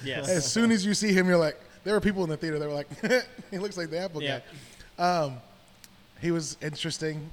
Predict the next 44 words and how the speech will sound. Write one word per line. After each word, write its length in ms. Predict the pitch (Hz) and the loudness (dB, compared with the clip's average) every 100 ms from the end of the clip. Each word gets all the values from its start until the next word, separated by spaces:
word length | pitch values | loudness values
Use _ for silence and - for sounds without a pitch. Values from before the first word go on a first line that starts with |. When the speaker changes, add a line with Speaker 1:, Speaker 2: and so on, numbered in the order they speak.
| - | -6
Speaker 2:
Uh, 440 | 147 147 143 135 120 - - - - | -2 0 -2 -4 -10 -20 -20 -20 -8
the, 100 | 226 - | -8 -8
the 60 | 208 | -10
cast 260 | 214 240 | -6 -6
was 100 | 202 | -6
great. 240 | 127 131 143 - - - - | -6 -6 -6 -14 -20 -20 -8
The, 300 | 156 156 151 139 | -2 -2 -2 -4
the 60 | 165 | -2
Speaker 1:
Very 80 | 165 | 4
Speaker 2:
girl, 280 | 190 220 220 | 6 6 6
Speaker 1:
good. 100 | 156 139 | 2 -8
Speaker 2:
the 40 | |
girl 220 | 165 214 | -6 -4
grew 240 | 185 196 175 | -4 -2 -2
on 160 | 143 | -2
me. 160 | 120 104 107 - | -6 -12 -14 -14
The 160 | 139 139 | -10 -10
daughter. 440 | 120 135 160 196 - - - - - - | -8 -6 -6 -8 -10 -20 -20 -20 -20 -14
The 60 | |
first 200 | 139 202 | -8 -6
couple 160 | 202 175 | -6 -6
scenes 300 | 185 196 156 | -4 -4 -4
when 80 | 147 | -8
she 140 | 165 | -8
talked, 340 | - 175 170 | -4 -4 -2
I 60 | 139 | -4
was 120 | 139 | -6
like, 180 | 123 113 | -8 -10
"That's 240 | 180 170 - | -8 -8 -8
not 180 | 110 | -12
what 160 | 104 - | -12 -12
you 100 | 113 | -12
sound 360 | - 120 120 113 | -12 -12 -12 -10
like." 220 | 135 151 156 | -8 -6 -8
Speaker 1:
<laughs> 60 | - - - - | -10 -20 -20 -10
Speaker 2:
And 140 | 160 175 | -6 -2
then 140 | 175 | -2
I 320 | 135 117 - | -4 -8 -6
<laughs> 0 | 185 | -4
got 300 | 180 165 151 | -2 -2 0
over 320 | 175 143 135 | -2 -2 -8
it 100 | 127 | -10
because 260 | 139 139 | -12 -12
it, 160 | 120 120 | -12 -16